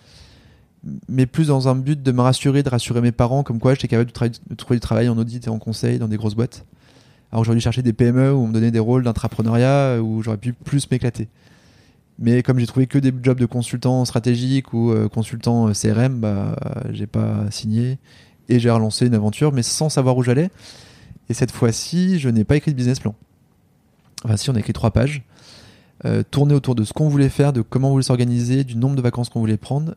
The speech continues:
et du salaire qu'on voulait se payer. Et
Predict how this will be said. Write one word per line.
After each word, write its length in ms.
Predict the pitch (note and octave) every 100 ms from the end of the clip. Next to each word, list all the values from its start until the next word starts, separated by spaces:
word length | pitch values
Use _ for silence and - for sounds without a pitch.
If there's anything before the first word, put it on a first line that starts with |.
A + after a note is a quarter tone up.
| -
et 80 | A2
du 140 | G#2
salaire 260 | G2+ C#3 D3
qu'on 100 | B2+
voulait 120 | B2
se 80 | -
payer. 200 | A2+ G2 _ - - _ - _ - _ _ _ _ _ -
Et 180 | A2+